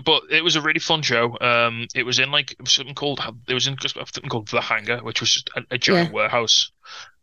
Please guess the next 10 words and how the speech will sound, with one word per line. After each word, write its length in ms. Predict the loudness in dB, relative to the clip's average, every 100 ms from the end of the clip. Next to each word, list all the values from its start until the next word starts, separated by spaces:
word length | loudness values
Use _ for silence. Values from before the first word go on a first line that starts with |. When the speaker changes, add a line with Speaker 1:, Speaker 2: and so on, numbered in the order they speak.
| _ 4
Speaker 2:
Is 140 | 6
this 160 | 6 6
just 180 | 4 4
Speaker 1:
Um, 60 |
Speaker 2:
a 40 | 4
thing 440 | 6 6 6 4
that 200 | 4 4
everybody 380 | 4 4 4 4
has 300 | 4 2 4
now? 300 | 4 6 4